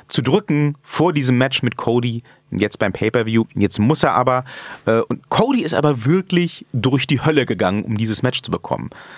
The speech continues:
Ne, sie haben's ja wirklich nie mitbekommen. Sie haben das Ganze gar nicht verfolgt.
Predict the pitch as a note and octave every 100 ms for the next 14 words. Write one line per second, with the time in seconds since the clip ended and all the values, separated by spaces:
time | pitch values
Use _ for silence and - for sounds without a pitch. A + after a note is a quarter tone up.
0 | - - C3+ B2 C3+ C3 A#2+ C3+ E3 D#3
1 | D#3+ - F3 D#3+ A#2+ G#2 G#2+ A#2 G#2+ G2+
2 | G2 C#3 D3+ D#3+ - D3+ D#3+